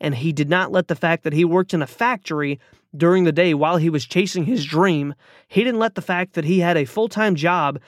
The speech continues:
and he was working on his dream part-time at nights, evenings, and weekends, he did not let that hinder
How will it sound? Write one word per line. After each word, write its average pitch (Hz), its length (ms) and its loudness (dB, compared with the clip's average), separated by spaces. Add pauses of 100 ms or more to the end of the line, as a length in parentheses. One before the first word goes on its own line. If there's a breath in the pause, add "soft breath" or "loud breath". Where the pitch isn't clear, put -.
(180 soft breath)
and 156 120 0
he 170 100 4
was 147 160 0
working 190 300 0
on 170 120 4
his 143 100 0
dream 170 340 2
part-time 175 600 -2
at - 80 -12
nights, 151 480 -4 (260 soft breath)
evenings, 180 400 2
and 156 80 2
weekends, 151 400 -2 (380 soft breath)
he 226 160 0
did 220 100 2
not 190 200 0
let 170 120 0
that 151 220 -2
hinder 202 460 0